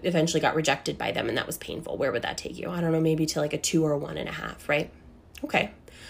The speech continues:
Um, but if you put yourself out there and you met someone you really liked and you had a really positive connection, where could that take you?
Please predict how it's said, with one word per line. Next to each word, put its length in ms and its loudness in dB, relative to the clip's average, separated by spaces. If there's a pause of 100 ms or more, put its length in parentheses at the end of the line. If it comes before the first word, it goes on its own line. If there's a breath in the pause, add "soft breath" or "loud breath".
(520 loud breath)
Um, 500 4 (800)
but 340 10
if 280 6
you 760 10
put 160 10
yourself 260 6
out 220 8
there 220 6
and 280 4
you 120 8
met 260 6
someone 220 6
you 100 8
really 240 4
liked 380 6
and 120 4
you 80 6
had 140 0
a 60 2
really 180 6
positive 400 0
connection, 440 -2
where 120 0
could 140 -8
that 160 -2
take 260 -8
you? 220 -8